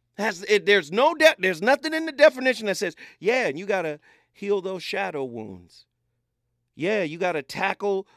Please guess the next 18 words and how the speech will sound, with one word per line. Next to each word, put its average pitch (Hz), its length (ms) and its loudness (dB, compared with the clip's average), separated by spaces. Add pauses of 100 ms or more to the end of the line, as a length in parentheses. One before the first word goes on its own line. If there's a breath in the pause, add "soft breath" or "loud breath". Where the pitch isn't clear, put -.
(220 soft breath)
uh, 143 240 -4
the 131 160 -4
unhealed 190 600 -4
trauma 196 420 -2
that 143 260 -4
you 160 180 -8
w-, 127 340 -14
were 147 180 0
raised 156 460 -2
with. 117 400 -6 (720)
Yeah, 196 340 4
you 165 160 -2
gotta, 170 300 0
you 165 80 -6
gotta 185 200 0
reconcile 208 800 4
your, 202 280 -2
uh, 165 140 -2